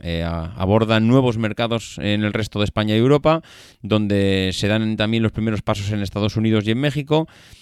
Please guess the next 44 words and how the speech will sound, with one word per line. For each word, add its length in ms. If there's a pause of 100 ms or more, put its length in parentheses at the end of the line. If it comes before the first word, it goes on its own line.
(160)
y, 320
eh, 300
empiezan 360
a 60
llegar 280
los 160
primeros 360
acuerdos 400
con 200
distribuidores 840
locales. 560
Y 40
esto 180
es 300
prácticamente, 760 (340)
eh, 220
el 160
comienzo, 640
el 180
germen 540
de 120
la 60
expansión 500
que 80
han 100
tenido 460
hasta, 500
hasta 320
la 60
actualidad. 480 (680)
Ya 180
con 140
el, 360
con 140
el 80
siglo 280
veintiuno, 520
con 180
la 100
llegada 300
del 100
nuevo 240
siglo 220
veintiuno 520